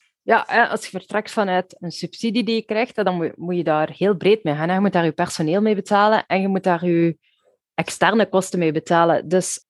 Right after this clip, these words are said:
dan is het logisch dat je, ehm, als je met arbeidsintensieve trajecten zit, dat er na betaling van je personeel niet zo extreem veel geld overschiet voor externe kosten, zoals bijvoorbeeld media.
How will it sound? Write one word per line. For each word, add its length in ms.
dan 200
is 120
het 160
logisch 520
dat 180
je, 380
ehm, 460
als 200
je 60
met 140
arbeidsintensieve 840
trajecten 540
zit, 340
dat 200
er 240
na 540
betaling 520
van 100
je 120
personeel 520
niet 200
zo 80
extreem 580
veel 180
geld 300
overschiet 540
voor 560
externe 500
kosten, 340
zoals 260
bijvoorbeeld 320
media. 460